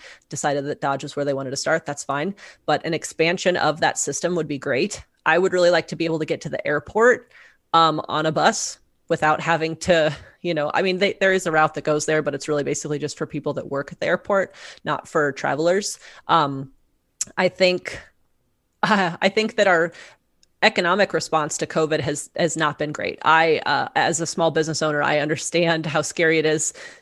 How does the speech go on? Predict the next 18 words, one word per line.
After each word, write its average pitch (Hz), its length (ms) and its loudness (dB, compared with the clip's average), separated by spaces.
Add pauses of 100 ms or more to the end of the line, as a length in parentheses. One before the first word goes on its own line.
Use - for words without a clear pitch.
(100)
to, 185 180 2
to - 180 0
operate 190 320 4
a - 20 0
small 185 200 0
business 190 400 0
not 156 400 4
during 156 240 0
a 143 40 -2
pandemic. 143 540 -2
So 151 320 0
the 170 100 -4
fact 180 280 0
that 185 180 2
we've 175 180 2
got 165 200 2
all 160 120 4
these 170 320 -2